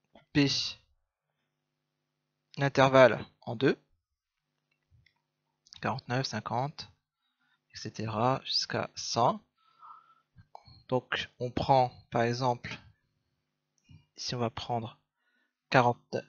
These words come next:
quarante-neuf, on va couper donc cet intervalle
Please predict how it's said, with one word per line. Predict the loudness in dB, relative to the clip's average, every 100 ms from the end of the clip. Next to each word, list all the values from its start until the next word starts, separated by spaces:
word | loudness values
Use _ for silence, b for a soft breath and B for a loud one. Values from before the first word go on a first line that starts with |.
| -2
quarante-neuf, | 0 0 0 0 0 0 -10 -20 _ _ _ _ _ _ -4
on | 2
va | 2
couper | 0 2 4 4 2 -6 -12
donc | -14 -14 -14
cet | -10 -4
intervalle | -4 -4 -4 0 0 0 -8